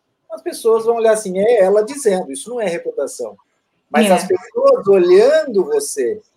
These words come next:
Speaker 1: e aí você dá a oportunidade, quando você produz conteúdo consistente, você tem a percepção dessa reputação.
Speaker 2: Uhum.
Speaker 1: O pilar importante na po-, na percepção dessa, dessa reputação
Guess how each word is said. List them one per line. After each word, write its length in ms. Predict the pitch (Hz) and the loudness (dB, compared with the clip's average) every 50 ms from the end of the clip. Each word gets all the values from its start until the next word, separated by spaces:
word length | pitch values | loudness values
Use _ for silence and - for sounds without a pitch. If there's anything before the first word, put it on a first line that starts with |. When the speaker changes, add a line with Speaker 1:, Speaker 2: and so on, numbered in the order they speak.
| _ _ 127 | _ _ -8
Speaker 1:
e 80 | 127 | -4
aí 160 | 127 139 143 | -4 -2 -2
você 240 | 151 165 156 - 160 | -4 -6 -6 -4 -2
dá 100 | 139 143 143 | 0 0 0
a 60 | 135 | 0
oportunidade, 720 | 135 143 139 139 - 139 135 135 131 135 127 123 120 - - | 0 -2 -6 -6 -8 -10 -12 -10 -8 -6 -6 -6 -8 -10 -14
quando 140 | 143 139 | -16 -14
você 100 | - 151 | -14 -14
produz 400 | - - 139 135 131 139 143 139 | -12 -10 -10 -10 -10 -12 -16 -12
conteúdo 600 | - - 139 135 - 139 135 139 139 139 131 127 - _ _ _ _ _ _ | -8 -8 -8 -6 -6 -6 -6 -6 -6 -8 -12 -14 -18 _ _ _ _ _ _
consistente, 840 | - 131 117 - - 117 - - - 185 214 240 240 202 - - 120 - - - - _ _ _ _ _ _ - | -12 -12 -12 -12 -14 -16 -16 -6 0 0 2 2 0 -2 -6 -10 -12 -14 -16 -20 -20 _ _ _ _ _ _ -12
você 180 | - - 185 | -6 -6 -4
tem 160 | 190 - 190 190 | -2 0 0 0
a 100 | 196 190 - - | -2 -4 -6 0
percepção 800 | - 214 226 269 269 - - - 233 233 - - - 185 170 175 | 2 4 4 4 0 -2 -2 -2 -2 -2 -4 -8 -8 -8 -8 -6
dessa 220 | 175 185 180 - 185 | -8 -8 -6 -6 -8
reputação. 580 | 180 185 185 _ - 208 196 - - 131 110 - _ _ _ _ _ _ _ _ _ _ _ _ _ _ - | -8 -8 -10 _ -8 -8 -8 -8 -10 -12 -14 -16 _ _ _ _ _ _ _ _ _ _ _ _ _ _ -8
Speaker 2:
Uhum. 520 | 226 220 226 220 208 196 190 180 185 202 - - - - _ _ | -4 -4 -2 -2 -2 -4 -4 -4 -4 -6 -8 -10 -16 -20 _ _
Speaker 1:
O 60 | 339 339 | -16 -16
pilar 480 | - - 277 240 202 190 175 170 165 | -8 -2 2 4 4 4 4 2 2
importante 760 | 170 160 - 170 160 151 151 - 160 147 147 143 139 143 - 139 | -2 -4 2 2 2 2 4 0 -2 -2 -2 -6 -10 -12 -10 -8
na 100 | 139 131 | -8 -8
po-, 300 | - - 147 147 120 131 | -6 -4 -4 -4 -4 -4
na 160 | 143 143 139 | -6 -8 -8
percepção 600 | - - 139 123 - 151 - - - - 143 135 131 | -6 -6 -6 -4 -4 -6 -6 -6 -8 -8 -8 -8 -6
dessa, 300 | 131 123 123 - 131 117 - _ _ - | -6 -8 -6 -8 -10 -12 -14 _ _ -12
dessa 280 | 131 131 123 - 135 | -10 -10 -8 -8 -8
reputação 960 | 120 127 127 - - - - 117 110 - - - 220 254 269 214 151 113 - | -8 -8 -10 -14 -14 -10 -10 -10 -8 -8 -4 -2 -2 -2 -2 -4 -6 -8 -12